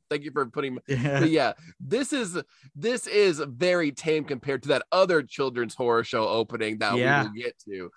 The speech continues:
Speaker 1: But this is such a fun opening. It's very catchy, and I
Speaker 2: Mm-hmm.
Speaker 1: truly do love it. Like, I, it's, I, it always puts me in a good mood,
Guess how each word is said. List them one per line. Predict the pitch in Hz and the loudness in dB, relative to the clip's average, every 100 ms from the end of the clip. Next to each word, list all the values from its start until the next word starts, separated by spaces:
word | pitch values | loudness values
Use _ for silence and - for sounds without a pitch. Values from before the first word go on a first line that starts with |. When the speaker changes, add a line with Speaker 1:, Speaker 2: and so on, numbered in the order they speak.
| _ - - | _ -20 -20
Speaker 1:
But | 117 147 139 143 | -4 0 0 -2
this | 196 262 | -4 -4
is | 226 | -8
such | 302 | -6
a | 233 | -8
fun | - 185 175 | -2 0 0
opening. | 156 165 170 | -2 -4 -8
It's | 139 - | -8 -8
very | 156 180 160 | -4 -4 -4
catchy, | - 120 123 - 202 - | -6 -6 -4 -6 -12 -8
and | 139 - | -6 0
I | 143 | 0
Speaker 2:
Mm-hmm. | 139 190 226 | 2 0 -4
Speaker 1:
truly | 202 196 175 | -4 -2 0
do | 156 135 | -2 -2
love | 123 117 | -2 -2
it. | 107 98 | -4 -8
Like, | 107 110 - | -8 -8 -6
I, | 123 131 131 - _ _ _ _ | 0 2 0 -2 _ _ _ _
it's, | 160 - - _ _ - | -4 -4 -8 _ _ -2
I, | 135 151 147 113 127 127 _ _ | 0 0 -2 -6 -12 -20 _ _
it | 156 143 | -4 -2
always | 131 143 147 | 0 2 0
puts | - 143 135 | 0 -4 -2
me | |
in | 123 | -4
a | 113 | -2
good | 110 113 | -2 -2
mood, | 110 104 98 90 | 0 -2 -2 -6